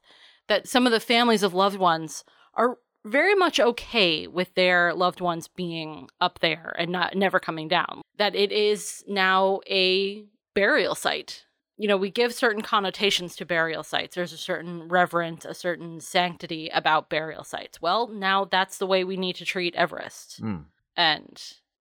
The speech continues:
Speaker 1: there's something to be said about dying in a place that you worked so hard for.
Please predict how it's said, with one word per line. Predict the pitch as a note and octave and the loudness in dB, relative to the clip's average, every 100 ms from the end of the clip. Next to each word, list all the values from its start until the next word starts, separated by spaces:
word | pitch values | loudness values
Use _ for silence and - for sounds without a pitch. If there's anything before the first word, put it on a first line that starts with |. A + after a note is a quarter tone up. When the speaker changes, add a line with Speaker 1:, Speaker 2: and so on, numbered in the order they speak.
| _ | _
Speaker 1:
there's | F#3+ F#3 | 0 2
something | - G3+ F#3 | 2 0 -2
to | E3+ | -6
be | F3+ | -10
said | - G3 F3+ | 0 2 4
about | F3+ E3+ - D#3+ | 4 2 -2 -2
dying | F#3+ F3+ F#3 | 0 2 0
in | F#3 | -2
a | F3 | -6
place | - F3+ E3+ | -4 -4 -4
that | - E3+ D#3 | 0 0 0
you | F3 D#3+ | -8 -10
worked | D#3+ E3 F#3+ - | -10 0 0 0
so | - F3 | 0 0
hard | E3 D#3 D#3 | 4 2 2
for. | - D3+ - - | -4 -6 -4 -6